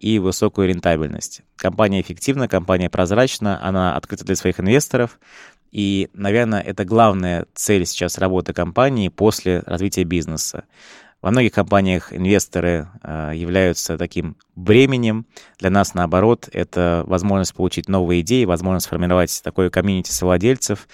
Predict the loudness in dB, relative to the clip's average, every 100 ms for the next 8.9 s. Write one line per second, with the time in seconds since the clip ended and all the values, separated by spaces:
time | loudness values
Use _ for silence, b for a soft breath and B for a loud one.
0 | B B B -6 -4 -2 0 2 2 0
1 | 0 2 0 -2 0 0 0 -2 2 2
2 | 2 0 0 -2 -4 -6 0 2 2 0
3 | -2 -4 -6 -6 -4 -2 0 -2 -4 -4
4 | -2 -2 -2 -6 -8 -8 -2 -2 -2 -6
5 | -6 -6 -8 -4 -4 -6 -10 -10 _ B
6 | B B B -4 2 4 2 0 -4 -4
7 | 0 2 0 2 2 4 4 2 -6 _
8 | 2 2 2 -4 0 4 4 2 -4